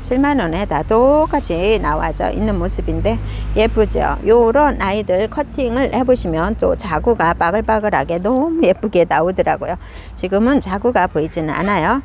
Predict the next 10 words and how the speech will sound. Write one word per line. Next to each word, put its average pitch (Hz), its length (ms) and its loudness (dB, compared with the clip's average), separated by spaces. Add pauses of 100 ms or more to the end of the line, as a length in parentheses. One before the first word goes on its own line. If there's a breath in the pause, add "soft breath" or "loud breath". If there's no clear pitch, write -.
(120)
그래서 175 260 -6 (360 loud breath)
한 254 140 2
번쯤 247 520 2
또 - 240 -2
커팅을 214 500 -2
해보시는 240 460 -2
것도 156 300 0
좋을 160 260 -2
듯 - 180 -6
하고요. 220 640 2